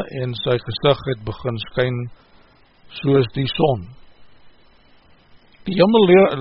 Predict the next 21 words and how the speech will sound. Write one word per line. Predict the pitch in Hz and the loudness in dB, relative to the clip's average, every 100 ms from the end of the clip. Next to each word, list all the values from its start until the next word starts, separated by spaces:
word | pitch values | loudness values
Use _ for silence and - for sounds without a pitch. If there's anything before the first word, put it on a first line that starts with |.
| 135 - | -8 2
lig-, | 156 - - | 2 2 -4
die | - | -6
hemelwesens | 135 175 196 190 135 165 165 156 139 - 156 | 2 2 4 2 4 2 4 0 -4 -6 0
lyk | 135 131 - - - - - - | 0 0 -10 -20 -20 -20 -20 -8
almal | 143 135 - | 0 0 -2
so, | - 143 160 156 - - - - _ _ _ - - - | 0 2 2 0 -12 -20 -20 -20 _ _ _ -20 -20 -6
lyk | 127 123 | -4 -2
soos | 143 131 | -2 -2
die | 107 131 | -4 -6
weerlig, | 113 143 156 147 156 - - - - - _ - - - _ - _ _ - - _ _ _ _ _ - | 2 4 4 2 -2 -4 -16 -20 -20 -20 _ -20 -20 -20 _ -20 _ _ -20 -20 _ _ _ _ _ -2
en | 135 139 135 131 139 | 4 4 2 -2 -8
nou | 139 131 | -2 -2
staan | 127 - 143 147 139 | -2 2 4 6 4
daar | 165 | 2
ook | 147 147 _ - | 0 0 _ -8
in | 127 110 | -6 0
wit | 139 - | 0 0
soos | 156 131 - | -8 -8 -4
sneeuw. | 165 160 165 170 _ - - _ _ _ - - _ _ - | 2 4 4 0 _ -20 -20 _ _ _ -20 -20 _ _ -14
Dit | - 135 - | -6 -4 2
is | 143 131 - - | 2 2 -2 -12